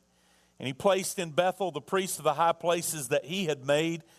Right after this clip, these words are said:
And he went up to the altar that he had made in Bethel on the fifteenth day in the eighth month, in the month that he had devised from his own heart. And he instituted a feast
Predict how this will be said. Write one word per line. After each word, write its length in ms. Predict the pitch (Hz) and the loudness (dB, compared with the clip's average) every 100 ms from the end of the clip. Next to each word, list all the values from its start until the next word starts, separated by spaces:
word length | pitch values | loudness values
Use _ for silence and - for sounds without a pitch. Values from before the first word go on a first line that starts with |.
| _ _ _ _ | _ _ _ _
And 80 | - | -10
he 60 | 131 | -4
went 240 | 143 220 | 0 4
up 300 | 220 208 - | 4 2 -2
to 100 | 180 | -6
the 140 | 151 | 0
altar 440 | 160 190 196 175 165 | 4 4 2 -2 0
that 320 | 151 147 - _ | 2 2 -2 _
he 160 | 220 | -2
had 180 | 240 156 | -2 0
made 260 | 156 160 151 | 0 0 -2
in 100 | 143 | 2
Bethel 400 | 151 160 175 160 | 4 4 0 -2
on 100 | 147 | -2
the 80 | |
fifteenth 580 | 143 190 180 - 180 160 | -2 -2 -2 -4 -6 -2
day 200 | 170 165 | 0 2
in 100 | 160 | 2
the 100 | 147 | 0
eighth 300 | 151 160 156 | 0 -2 -4
month, 400 | 151 151 160 170 _ _ _ _ _ - | 0 2 2 -2 _ _ _ _ _ -14
in 120 | 120 | -6
the 60 | 127 | 0
month 420 | 156 196 175 131 | 2 2 0 0
that 300 | 156 151 - _ | 0 0 -6 _
he 500 | - 240 226 151 - _ | -4 -2 -2 -4 -8 _
had 340 | 170 165 131 | 0 2 0
devised 800 | 147 123 147 147 143 135 120 - _ | -4 2 2 4 4 2 -2 -10 _
from 240 | - 160 139 | -2 0 0
his 240 | 143 120 | -2 0
own 180 | 139 135 | 0 0
heart. 380 | 123 131 151 190 _ _ _ _ _ _ _ - | 2 4 4 -2 _ _ _ _ _ _ _ -6
And 120 | 147 | -2
he 200 | 180 196 | -2 0
instituted 720 | 247 - 262 - 240 226 220 | 0 -2 -4 -2 -2 0 0
a 100 | 185 | 0
feast 640 | - 220 180 143 - - | 0 -2 -2 -2 -4 -6